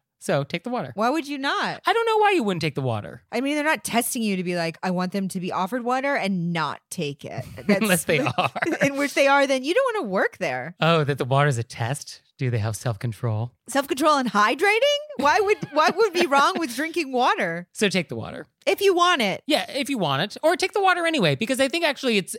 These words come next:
Speaker 1: a good prop if you want to think of an answer or if you wanna kinda break up the rhythm of the interview. Like, it gives you an opportunity to, like, reach for something and, like, take a sip and, like, break up the rhythm.
Speaker 2: Mm.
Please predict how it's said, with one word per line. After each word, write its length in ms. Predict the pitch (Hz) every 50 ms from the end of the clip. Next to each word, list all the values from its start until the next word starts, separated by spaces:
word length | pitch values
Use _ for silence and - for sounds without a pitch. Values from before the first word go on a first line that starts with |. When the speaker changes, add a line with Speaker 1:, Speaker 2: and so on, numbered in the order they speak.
| - -
Speaker 1:
a 60 | 196
good 340 | 165 143 151 196 220 170 -
prop 420 | - - 151 131 135 185 - - - _ _ - - _ _ -
if 180 | 170 156 -
you 280 | 160 160 165 170 165 156
want 340 | 143 143 147 143 143 131 -
to 240 | - 160 151 139 131
think 220 | - 151 151 151
of 80 | 185 170
an 80 | 185 180
answer 760 | 180 180 185 180 - - 190 180 175 180 175 175 175 175 170 _ _ _ _ _ _ -
or 80 | 165 160
if 80 | -
you 80 | 156 151
wanna 160 | 147 151 151
kinda 180 | - 165 156 139
break 220 | 123 143 139 131
up 120 | 147 143 -
the 100 | 160 139
rhythm 300 | 131 143 143 160 165 165
of 140 | 165 160 147
the 100 | 170 165
interview. 580 | 165 170 175 151 156 170 165 165 165 165 165 160
Like, 180 | 156 143 127 -
it 40 |
gives 200 | 151 156 180 160
you 40 | 180
an 40 | 170
opportunity 380 | 147 143 - - - 156 147 139
to, 60 | 147
like, 240 | 147 139 135 131 - _ _ _ _ _ _
reach 180 | 403 415 427 -
for 120 | - -
something 480 | - - 135 120 - - 123 120 117 117
and, 100 | 120 123
like, 220 | 123 123 123 - _ _ _ _ _
take 200 | - - 247 -
a 40 | 233
sip 360 | - - - 247 202 147 123 -
and, 140 | - 123 127
like, 240 | 123 120 120 127 - _ _ _ _ _
break 180 | - 240 226
up 120 | 254 226 -
the 120 | - 226
rhythm. 380 | 208 240 226 165 120 101 101 - _ _
Speaker 2:
Mm. 640 | 339 381 440 453 415 349 277 226 196 180 165 156